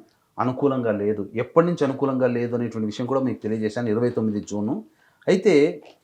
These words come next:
సంఘటనలు గనక చూసుకున్నట్లయితే రవి ఆరుద్ర నక్షత్రం రాబో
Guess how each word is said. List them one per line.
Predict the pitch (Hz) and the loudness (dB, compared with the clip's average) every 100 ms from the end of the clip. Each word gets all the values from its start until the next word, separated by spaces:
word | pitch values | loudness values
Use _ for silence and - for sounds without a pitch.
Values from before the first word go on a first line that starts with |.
| _ _ | _ _
సంఘటనలు | - 147 208 220 214 202 | 0 2 6 6 6 4
గనక | 160 147 151 | 4 4 2
చూసుకున్నట్లయితే | - 139 - 135 - 110 110 123 - - _ _ _ _ 113 | -2 -4 -2 -2 0 -2 0 -4 -4 -10 _ _ _ _ 0
రవి | 123 156 208 214 - | 6 6 6 2 2
ఆరుద్ర | 120 143 175 165 147 160 156 | 4 8 8 6 6 6 6
నక్షత్రం | 151 - 131 - 110 104 107 104 | 2 -4 -8 -4 -4 -4 -2 4
రాబో | 117 143 156 165 160 143 | 8 8 8 6 6 4